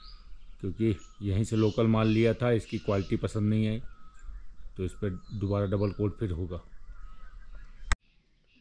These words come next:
ये सुबह का हमारा breakfast, चाय के साथ का snacks जो है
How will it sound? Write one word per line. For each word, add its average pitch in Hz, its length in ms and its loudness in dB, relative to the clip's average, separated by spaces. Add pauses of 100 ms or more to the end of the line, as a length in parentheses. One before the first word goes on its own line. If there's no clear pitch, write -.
(100)
ये 110 180 -4
सुबह 107 300 0
का 107 140 0
हमारा 110 320 4
breakfast, 113 680 4 (1700)
चाय 107 240 8
के 113 100 4
साथ 110 240 4
का 110 240 6
snacks 113 440 2
जो 107 160 4
है 123 140 2